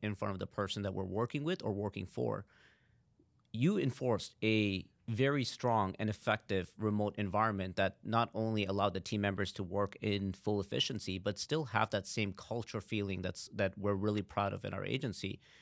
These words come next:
Can you talk a little bit about your explanation and the mindset that you had into making this transition from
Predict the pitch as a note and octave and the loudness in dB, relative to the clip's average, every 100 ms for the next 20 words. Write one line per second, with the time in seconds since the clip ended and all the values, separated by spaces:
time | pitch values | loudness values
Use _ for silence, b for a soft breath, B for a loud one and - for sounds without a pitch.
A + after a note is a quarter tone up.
0 | b C3 B2+ D#3+ F#3 F3 B2+ A#2 G#2+ G2+ | b 0 0 2 0 2 4 4 2 2
1 | G#2 G2+ G2+ - b b - A2+ B2 G#2+ | 4 4 4 -4 b b -2 4 4 4
2 | - A2 G2+ G#2 - G2 F#2 G#2 G#2 A2+ | 0 2 4 2 2 0 2 2 4 2
3 | B2+ A2 F2 F#2+ G2 F2+ G2 F#2+ F#2+ G#2 | 2 -2 0 -2 -2 2 2 2 -2 -2
4 | G2 F#2+ G2+ F#2+ - - - F#2+ G2+ G2+ | -2 -2 -2 -2 -4 -4 -2 0 0 0
5 | G2 F2+ - F#2+ F#2+ F2+ | -2 -4 0 2 2 -4